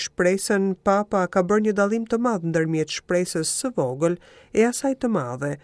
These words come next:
që mund t'i jap kuptim e shpirt të gjitha të tjerave, në mënyrë që të mos humben e të mos thahen. Shpresa e madhe mund të shohet të shkojë larg, sepse ka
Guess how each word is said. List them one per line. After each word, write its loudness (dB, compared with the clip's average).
që 4
mund 0
t'i 2
jap 0
kuptim -2
e 2
shpirt -2
të 4
gjitha -4
të -2
tjerave, -2
në 4
mënyrë 4
që -2
të 0
mos -2
humben 0
e -4
të -2
mos -4
thahen. -8
Shpresa 6
e 2
madhe 2
mund 2
të 0
shohet -2
të -10
shkojë 0
larg, -2
sepse -2
ka -2